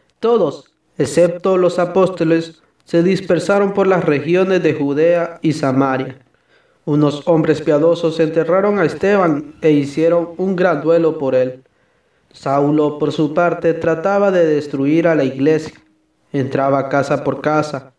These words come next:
hacía salir a hombres y mujeres y los metía en la cárcel. Felipe anuncia la palabra en Samaria. Mientras tanto, los que se habían dispersado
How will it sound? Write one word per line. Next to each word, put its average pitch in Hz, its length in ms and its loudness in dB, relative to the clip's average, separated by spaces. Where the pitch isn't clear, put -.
hacía 147 420 2
salir 160 320 0
a 156 120 2
hombres 180 420 0
y 165 60 0
mujeres 147 680 0
y 156 100 0
los 151 260 0
metía 139 680 0
en 139 180 -2
la 127 180 -4
cárcel. 127 440 -8
Felipe 180 760 0
anuncia 165 580 0
la 147 180 0
palabra 143 640 -2
en 139 160 -2
Samaria. 127 540 -4
Mientras 139 440 0
tanto, 151 540 -2
los 156 200 2
que 160 140 -2
se 165 120 -2
habían 214 400 0
dispersado 170 920 -2